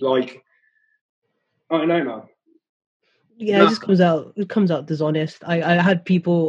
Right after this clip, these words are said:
Speaker 2: literally, I don't ever post on social media. I'm too busy. Um, I've worked my ass off these last few months, unlike some people who've unfortunately been at home. But, like, I had literally some friends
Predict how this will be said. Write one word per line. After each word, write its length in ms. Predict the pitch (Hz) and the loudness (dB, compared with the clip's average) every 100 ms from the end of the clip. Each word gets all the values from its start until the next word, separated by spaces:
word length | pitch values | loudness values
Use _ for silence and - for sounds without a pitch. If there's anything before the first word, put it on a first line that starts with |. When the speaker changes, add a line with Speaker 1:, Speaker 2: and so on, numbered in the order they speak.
| - | 2
Speaker 2:
literally, 360 | 190 - 180 | 0 0 -4
I 120 | 170 180 | 0 0
don't 160 | 180 | 2
ever 200 | 165 151 147 | 0 -2 -2
post 320 | 165 147 - | -4 -4 -6
on 60 | 143 | -10
social 340 | 147 147 147 | -8 -8 -8
media. 260 | 147 143 139 | -8 -8 -8
I'm 100 | 143 | -6
too 140 | 147 | -6
busy. 320 | 143 139 135 131 _ _ - - | -6 -6 -10 -12 _ _ -20 -10
Um, 520 | 156 147 139 139 131 - | -6 -6 -6 -8 -10 -8
I've 160 | 147 | -6
worked 240 | 151 139 - | -6 -6 -8
my 80 | |
ass 280 | 143 147 135 | -6 -6 -8
off 340 | 127 127 - - | -12 -12 -18 -14
these 240 | 151 135 | -12 -10
last 240 | 135 127 - | -10 -12 -10
few 140 | 143 | -8
months, 400 | 135 139 - - _ - - - | -6 -8 -10 -20 _ -20 -18 -10
unlike 300 | 135 131 - | -8 -8 -10
some 440 | 143 135 135 131 - | -10 -8 -8 -12 -12
people 280 | 143 143 143 | -10 -8 -6
who've 180 | 135 131 | -8 -10
unfortunately 520 | 123 139 120 139 135 | -10 -10 -8 -8 -8
been 160 | 135 | -8
at 140 | 135 - | -8 -8
home. 240 | 143 147 - - _ | -6 -8 -10 -20 _
But, 180 | 151 143 | -4 -2
like, 240 | 147 143 - | -4 -6 -2
I 100 | 170 | 2
had 220 | 190 170 - | 2 0 -2
literally 640 | 170 170 - - 160 147 - | 0 0 -2 -4 -2 -2 -10
some 220 | - 156 | -6 -2
friends 880 | 143 151 156 151 151 226 - 196 | -2 0 2 4 4 4 2 -2